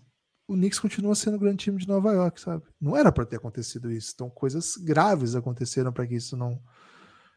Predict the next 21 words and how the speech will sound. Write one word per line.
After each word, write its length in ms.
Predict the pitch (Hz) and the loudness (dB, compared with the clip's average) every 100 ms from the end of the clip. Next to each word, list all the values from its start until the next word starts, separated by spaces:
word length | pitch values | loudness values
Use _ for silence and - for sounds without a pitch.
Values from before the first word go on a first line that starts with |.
| _ | _
não 160 | 131 123 | -2 2
caminhasse. 840 | 135 127 123 117 113 - - - _ _ _ _ _ _ _ - | 4 6 6 6 4 0 -10 -14 _ _ _ _ _ _ _ -2
O 60 | |
Nets, 260 | 180 196 - 233 | 0 2 -2 -2
o 40 | |
Nets 200 | 233 - | 0 -2
precisa 180 | - 240 | 0 0
sentar, 440 | - 240 214 185 | 2 2 4 6
viu, 120 | 160 | 4
Lucas? 280 | 180 147 143 | 0 -2 -6
O 200 | - 156 - | -10 -14 -6
Nets 180 | 170 - | -6 -6
precisa 180 | - | -2
dar 80 | 170 | -2
aquela 200 | 165 165 | 2 2
uma 80 | 160 | 2
sen-, 240 | - 170 - | 0 -6 -2
uma 160 | 139 143 | -2 0
sentada 480 | 156 143 143 135 | 0 0 2 0
pra 200 | 139 151 | 2 0
reflexão. 720 | 135 135 - 143 143 - 113 | 2 0 0 -2 -2 -6 -8